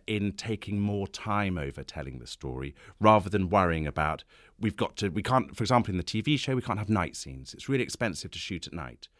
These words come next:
So I just don't come up with ideas that film at night. So in the book, I'm also not coming up with ideas at night time, which is crazy, and I'm having to learn to relax and just tell the story I want to tell.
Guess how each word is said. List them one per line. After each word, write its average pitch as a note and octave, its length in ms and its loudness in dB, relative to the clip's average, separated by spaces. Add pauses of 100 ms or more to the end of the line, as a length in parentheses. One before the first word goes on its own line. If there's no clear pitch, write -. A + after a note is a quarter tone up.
(220)
So - 180 0
I B2+ 80 6
just C#3 220 0
don't D3 180 8
come A#2 160 2
up D#2+ 100 2
with G2+ 120 -2
ideas G2 460 0
that - 120 -14
film F2+ 220 -2
at F2+ 80 -2
night. G2+ 380 -6 (540)
So - 140 0
in A2 140 4
the G2+ 60 0
book, E3 360 4 (100)
I'm B2+ 160 6
also D#3 200 6
not C3 160 2
coming G2+ 220 0
up E2 100 -2
with E2+ 100 -4
ideas F2+ 460 0
at - 80 -4
night A#2+ 280 2
time, C2 420 -14
which - 160 -6
is A#2+ 100 -4
crazy, D3+ 540 0
and G#2 120 -2
I'm G#2+ 80 -2
having A#2 200 -2
to A#2+ 100 -6
learn A#2 280 2
to G#2+ 160 -12
relax - 600 -8
and A2+ 100 -12
just - 180 -10
tell C#3+ 160 -6
the C#3+ 100 -8
story D3+ 280 -4
I C#3+ 40 -2
want D#3 300 0
to - 80 -18
tell. B2+ 380 -16